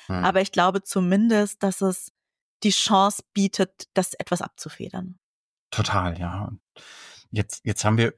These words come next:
Speaker 1: über Risiken und über Gefahren von K I gesprochen und auch darüber, wie man ihnen begegnen kann, nämlich mit klaren Spielregeln. Und zugleich geht es in deinem Buch ja über die restlichen zweihundert Seiten um, um Chancen, darum, was jetzt jemand und wer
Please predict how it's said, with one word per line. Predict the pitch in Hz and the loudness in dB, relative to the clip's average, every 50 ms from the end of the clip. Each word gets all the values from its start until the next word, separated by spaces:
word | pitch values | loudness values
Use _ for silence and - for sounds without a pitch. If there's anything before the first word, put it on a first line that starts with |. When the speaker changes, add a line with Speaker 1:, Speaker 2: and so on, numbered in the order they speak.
| _ - | _ -4
Speaker 1:
über | 143 107 110 104 90 | 0 2 2 2 2
Risiken | 104 135 165 180 170 - 156 123 | 2 2 2 0 2 2 2 2
und | 107 104 | 2 2
über | 113 107 104 90 | 2 0 0 2
Gefahren | 101 - - - 95 92 110 131 151 139 | 0 -2 -2 -2 0 2 2 2 2 0
von | - - 139 135 135 120 | 0 0 2 2 2 0
K | - 120 127 | 0 0 0
I | 110 135 135 | 0 2 2
gesprochen | 135 135 - - - 127 117 - 117 104 | 2 0 0 0 -2 -2 -2 0 2 2
und | 104 95 - | 2 2 2
auch | - 107 139 151 - | 2 2 2 2 2
darüber, | - 120 110 120 117 117 107 104 | 0 0 2 2 2 2 2 2
wie | 107 | 2
man | 107 107 104 | 2 2 2
ihnen | 98 101 90 | 2 0 0
begegnen | 90 90 - 98 110 160 - - 156 127 113 | 0 0 2 2 2 2 2 2 0 0 0
kann, | - - 117 113 113 107 | 0 0 0 0 0 0
nämlich | 98 95 95 92 - - | 0 0 0 -2 -4 -6
mit | 90 - - - _ _ | -8 -8 -10 -16 _ _
klaren | - - - - 104 101 107 107 107 104 | -16 -12 -6 -2 0 0 2 2 2 2
Spielregeln. | - - - - 113 139 160 156 143 147 135 135 135 143 135 123 120 - - - - - - - _ _ - - _ - | 0 -2 -6 -2 0 2 2 4 4 4 4 4 6 4 4 2 2 -2 -6 -12 -12 -12 -14 -16 _ _ -20 -20 _ -6
Und | 107 104 104 - _ _ _ _ _ - | -4 -4 -4 -6 _ _ _ _ _ -10
zugleich | - 104 101 98 101 113 110 - | -8 -2 0 2 2 0 0 0
geht | 123 113 120 | -2 -2 0
es | 104 | 0
in | 107 98 | 2 2
deinem | 95 95 95 98 | 4 4 2 2
Buch | 92 104 107 - | 2 0 0 0
ja | - 104 95 92 92 | 2 4 4 4 4
über | - - 95 98 95 92 | 2 2 2 2 2 2
die | 87 95 | 2 0
restlichen | 95 113 - - 131 113 - 98 | 0 0 0 0 0 0 0 0
zweihundert | - - 90 87 90 87 87 - | 0 2 2 2 4 2 2 2
Seiten | - 87 82 92 101 - 107 101 98 - | 2 2 2 2 0 0 0 0 0 0
um, | - 107 104 101 98 98 98 92 - | 0 0 2 2 4 2 2 2 2
um | 113 113 | 0 0
Chancen, | 110 - - 104 107 123 123 - - 104 90 | 0 2 2 2 4 2 2 0 -2 -2 0
darum, | 101 95 101 101 113 107 104 101 90 - | 2 2 2 2 2 0 -2 -4 -4 -2
was | - 104 107 - - | -2 -2 -2 -2 0
jetzt | 123 113 107 - - | 0 0 0 0 0
jemand | 117 107 104 107 104 104 104 | 2 2 2 4 2 2 2
und | 98 107 95 - | 0 -2 0 2
wer | 98 95 104 107 104 98 - | 2 2 4 4 2 2 0